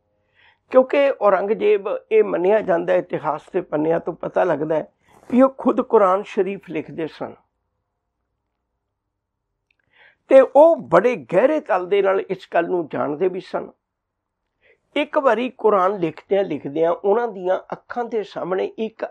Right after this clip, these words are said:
ਆਇਤ ਆਈ। ਆਇਤ ਮਤਲਬ ਉਹ ਕਹਿੰਦੇ ਨੇ, ਜਿਵੇਂ ਆਪਾਂ ਸ਼ਬਦ ਕਹਿੰਦੇ, ਉਹ ਆਇਤ ਕਹਿੰਦੇ ਨੇ। ਉਹ ਆਇਤ ਆਈ, ਉਹਦੇ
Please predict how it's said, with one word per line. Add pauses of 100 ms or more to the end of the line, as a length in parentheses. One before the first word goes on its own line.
ਆਇਤ
ਆਈ। (960)
ਆਇਤ
ਮਤਲਬ
ਉਹ
ਕਹਿੰਦੇ
ਨੇ, (340)
ਜਿਵੇਂ
ਆਪਾਂ
ਸ਼ਬਦ
ਕਹਿੰਦੇ,
ਉਹ
ਆਇਤ
ਕਹਿੰਦੇ
ਨੇ। (1500)
ਉਹ
ਆਇਤ
ਆਈ, (720)
ਉਹਦੇ